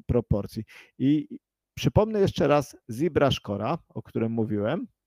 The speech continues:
na samym początku. Zwróćcie uwagę, w ZBrush Core'ze mamy ikonki, menu jest fajne, przejrzyste. Tu jest podobnie, więc mamy bardzo podobne ikonki.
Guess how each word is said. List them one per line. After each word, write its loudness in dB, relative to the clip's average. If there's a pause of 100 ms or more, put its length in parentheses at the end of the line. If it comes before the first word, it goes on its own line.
(220)
na -2
samym -4
początku. -2 (360)
Zwróćcie 0
uwagę, 0
w -8
ZBrush -2
Core'ze 0
mamy -4 (300)
ikonki, 0
menu 0
jest 0
fajne, 0
przejrzyste. 2 (640)
Tu 8
jest 6
podobnie, 4
więc -6
mamy 2
bardzo 4
podobne 2
ikonki. -2